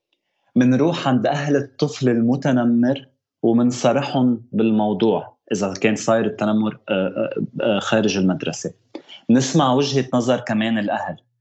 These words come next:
منجيب الطفل المتنمر، نسمع وجهة نظره تنفهم شو كان في براسه لتصرف بهيدي الطريقة. منفسر للأهل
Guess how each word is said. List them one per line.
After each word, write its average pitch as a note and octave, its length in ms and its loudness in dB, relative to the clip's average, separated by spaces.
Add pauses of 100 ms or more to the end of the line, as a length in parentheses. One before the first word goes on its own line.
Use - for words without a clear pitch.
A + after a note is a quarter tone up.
(320)
منجيب C3+ 340 0
الطفل D3+ 420 0
المتنمر، A#2+ 680 0 (280)
نسمع C3+ 460 0
وجهة B2 440 0
نظره C3 400 2
تنفهم C#3 480 -2
شو F#3+ 220 -4
كان F#3 160 0
في E3 180 -2
براسه C3 480 0
لتصرف A2+ 680 -2 (340)
بهيدي A2 380 2
الطريقة. F#2 560 -4 (760)
منفسر D3+ 560 2
للأهل C3 720 0